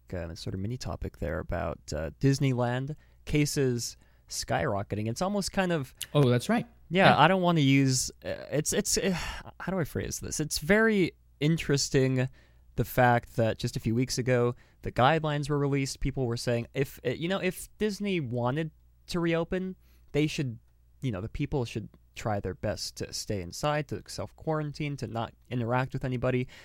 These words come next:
Speaker 1: Orange County should be doing its part to help these, you know, not necess-, I guess,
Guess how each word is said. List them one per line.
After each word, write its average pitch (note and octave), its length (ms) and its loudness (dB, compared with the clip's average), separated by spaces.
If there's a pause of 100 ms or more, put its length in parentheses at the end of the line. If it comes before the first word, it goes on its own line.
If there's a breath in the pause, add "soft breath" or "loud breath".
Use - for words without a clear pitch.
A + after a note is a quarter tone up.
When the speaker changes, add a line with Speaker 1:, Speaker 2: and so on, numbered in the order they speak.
(160 loud breath)
Speaker 1:
Orange D3 320 0
County C3 380 -2
should G#2 160 -4
be G#2+ 80 -4
doing A2 300 0
its - 180 -6
part A#2+ 400 0
to G#2 100 0
help G#2+ 320 -2 (160)
these, G#2 600 -6 (160)
you A2 100 -8
know, D2 300 -10
not G#2+ 160 -4
necess-, G2+ 360 -10
I G#2 100 -4
guess, - 260 -8